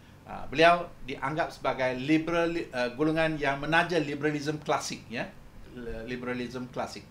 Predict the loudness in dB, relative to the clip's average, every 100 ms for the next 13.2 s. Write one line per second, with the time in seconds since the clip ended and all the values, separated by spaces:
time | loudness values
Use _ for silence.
0 | -16 -12 -2 2 4 2 0 0 2 4
1 | 2 0 -12 -14 -12 -12 -4 6 6 6
2 | -8 -6 -2 2 2 2 4 4 2 -6
3 | -10 -8 -4 -2 2 2 2 -4 -12 -16
4 | -12 -10 -10 -4 0 4 4 2 0 -8
5 | -14 -18 -20 -20 -16 -10 -10 -10 -14 -14
6 | -14 -14 -16 -14 -8 0 0 2 0 0
7 | -2 -2 -2 -2 -4 -14 -18 -18 -18 -20
8 | -20 -20 -18 -2 0 0 -2 -4 -2 -2
9 | 0 -4 -4 -2 -2 -2 -6 -8 -10 -6
10 | -6 -6 -10 -18 -18 -18 -18 -6 4 4
11 | 4 6 8 8 4 0 -2 -10 -20 -18
12 | -18 -16 -16 -10 -6 -4 0 6 6 4
13 | -4 -4